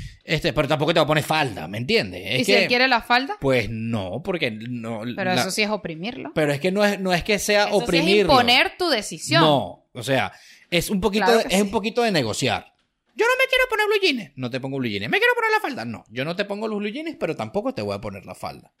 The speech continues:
Speaker 2: Un vestido, pues.
Speaker 1: Es lo mismo, porque un vestido tiene, es como una falda. O sea, no.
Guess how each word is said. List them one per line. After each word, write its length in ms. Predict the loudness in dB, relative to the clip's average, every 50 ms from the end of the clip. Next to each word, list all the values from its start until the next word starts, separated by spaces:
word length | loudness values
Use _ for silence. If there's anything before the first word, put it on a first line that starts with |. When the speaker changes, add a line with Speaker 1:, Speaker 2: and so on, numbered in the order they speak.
| _ _ -4
Speaker 2:
Un 140 | -2 0 2
vestido, 420 | 2 0 2 0 0 0 -2 -4
pues. 140 | -8 -16 -18 _ _ _ _ _ _ _ _ _ _ _ _ _ _ -10
Speaker 1:
Es 140 | -8 -4
lo 100 | -2 -2
mismo, 240 | -2 -2 -4 -6 -6
porque 160 | -8 -8 -8
un 80 | -8 -8
vestido 260 | -8 -6 -4 -4 -4
tiene, 320 | -4 -4 -4 -4 -4 -4 -4
es 80 | -4
como 200 | -4 -4 -4 -4
una 120 | -4 -6 -6
falda. 280 | -8 -12 -16 -18 _ _
O 40 | -16
sea, 140 | -14 -14 -12
no. 160 | -12 -14 -16